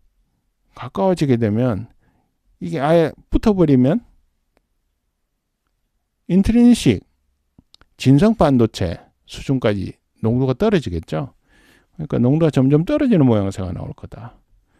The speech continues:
그래서 다수 캐리어가 적어져서 적어질 모양이 되고, 그리고 이렇게 밴드가 휘는 거는 디플리션이 생기는 그런 모양이랑 같죠. 그래서 이걸 디플리션,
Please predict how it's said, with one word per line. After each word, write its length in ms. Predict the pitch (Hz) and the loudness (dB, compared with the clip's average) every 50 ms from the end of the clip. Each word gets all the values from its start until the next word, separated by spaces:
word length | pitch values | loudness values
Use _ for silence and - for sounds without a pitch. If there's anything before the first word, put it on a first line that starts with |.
| _ _ _ | _ _ _
그래서 420 | _ - 107 107 - 151 160 180 | _ -12 -10 -8 -6 -6 -6 -6
다수 300 | 170 - 156 165 175 - | -6 -6 -6 -6 -6 -8
캐리어가 400 | - - 156 147 151 143 131 117 | -6 -4 -2 0 0 0 0 -2
적어져서 800 | 101 - - 101 110 127 131 123 - 95 - - 92 110 113 - _ _ _ _ _ _ _ _ _ _ _ _ _ _ _ _ _ _ _ _ _ | -4 -6 -8 -6 -4 -4 -4 -4 -8 -8 -8 -8 -8 -8 -10 -10 _ _ _ _ _ _ _ _ _ _ _ _ _ _ _ _ _ _ _ _ _
적어질 420 | - - 120 123 139 147 143 143 123 | -10 -8 -4 -2 -2 0 0 0 0
모양이 400 | 113 110 110 107 110 113 107 101 | 0 -2 -2 -4 -4 -6 -6 -8
되고, 400 | - 87 80 - - 151 233 - _ _ _ _ _ _ _ _ _ _ _ _ _ _ _ _ _ _ _ _ _ _ _ _ _ _ _ _ _ _ _ _ _ | -10 -14 -12 -8 -8 -8 -8 -10 _ _ _ _ _ _ _ _ _ _ _ _ _ _ _ _ _ _ _ _ _ _ _ _ _ _ _ _ _ _ _ _ _
그리고 280 | _ - 143 143 147 143 | _ -6 -2 -2 -2 0
이렇게 340 | - 160 175 185 - - 139 | 2 2 2 4 2 2 2
밴드가 480 | - 139 135 151 165 185 180 170 151 | 4 4 4 4 4 2 2 2 0
휘는 320 | 135 - 165 165 175 175 170 | 0 0 0 0 0 0 0
거는 320 | 139 120 120 151 214 233 - - _ _ _ _ _ _ _ _ _ _ _ _ _ _ _ _ _ _ - | 0 0 0 -2 -2 -4 -8 -14 _ _ _ _ _ _ _ _ _ _ _ _ _ _ _ _ _ _ -12
디플리션이 1080 | - 107 - - 143 170 185 202 208 - 175 127 92 87 - - _ _ - 117 101 | -12 -10 -6 -4 -4 -2 -2 -2 -2 -2 -2 -2 -2 -4 -8 -12 _ _ -6 -6 -6
생기는 500 | 95 - - 135 131 123 101 90 78 - - - - _ _ _ _ _ | -6 -6 -6 -6 -6 -4 -6 -6 -8 -10 -14 -18 -20 _ _ _ _ _
그런 220 | - 135 135 135 | -10 -8 -6 -4
모양이랑 560 | 131 123 120 117 113 104 104 98 98 98 98 - | -2 -2 -2 -4 -4 -6 -8 -10 -12 -14 -16 -16
같죠. 480 | - 104 - - - 113 113 143 190 - _ _ _ _ _ _ _ _ _ _ _ _ | -16 -16 -14 -8 -6 -6 -4 -6 -8 -10 _ _ _ _ _ _ _ _ _ _ _ _
그래서 240 | - 117 113 - - | -16 -16 -12 -12 -10
이걸 240 | - 117 113 117 120 | -8 -6 -6 -6 -8
디플리션, 680 | - - - - - 143 151 143 135 123 - - - | -8 -12 -10 -6 -4 -4 -4 -4 -4 -6 -6 -8 -10